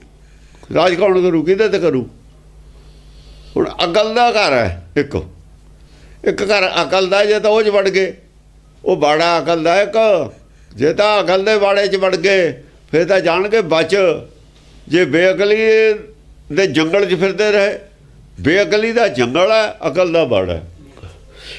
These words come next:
ਅਕਲ ਦਾ ਬਾੜਾ ਹੈ, ਸੰਤੋਖ ਦਾ ਦਾਇਰਾ। ਅਕਲ ਦਾ ਬਾੜਾ ਕੀ ਹੈ? ਸੰਤੋਖ ਦਾ ਦਾਇਰਾ। ਜੇ ਤਾਂ ਸੰਤੋਖੀ ਹੋ ਗਏ, ਸੰਤੋਖ ਦੇ ਦਾਇਰੇ 'ਚ ਆ ਗਏ, ਫਿਰ ਤਾਂ ਅਕਲ ਦੇ ਬਾੜੇ 'ਚ ਆ ਵੜੇ। ਉੱਥੇ ਤਾਂ ਬੱਚਤ ਹੈ,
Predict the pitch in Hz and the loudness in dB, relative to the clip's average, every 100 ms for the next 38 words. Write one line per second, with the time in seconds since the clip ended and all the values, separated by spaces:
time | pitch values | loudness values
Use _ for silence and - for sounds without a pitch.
0 | - - 165 214 214 214 190 196 220 208 | -6 -4 0 2 2 2 2 2 2 0
1 | 190 170 180 185 170 180 143 131 131 110 | -2 0 0 2 2 2 2 0 0 -2
2 | 82 - _ _ - - - - - - | -8 -20 _ _ -20 -20 -20 -20 -20 -20
3 | - - - - - - - - - - | -20 -20 -20 -20 -20 -20 -20 -20 -20 -20
4 | - - - 139 139 175 190 185 196 196 | -20 -20 -8 -4 0 0 0 0 0 0
5 | 185 202 156 139 143 160 170 190 190 196 | 0 0 0 -2 0 0 2 2 2 0
6 | - - - - - - 185 214 185 190 | -6 -14 -20 -20 -10 -2 0 2 0 -2
7 | 170 196 - 208 202 202 208 170 185 180 | 0 -2 0 0 2 4 2 2 -2 0
8 | 196 185 185 170 156 165 165 170 160 - | 0 2 2 2 2 2 0 -2 -2 -6
9 | - - - - 196 220 214 185 196 190 | -12 -20 -20 -2 0 2 2 2 0 2
10 | 196 160 143 139 135 123 110 110 92 - | 2 2 2 2 2 2 2 0 -4 -14
11 | - - - - 160 180 190 180 165 165 | -20 -20 -12 -4 -2 0 0 0 0 -2
12 | 165 139 117 123 120 - | -4 -2 0 2 0 -4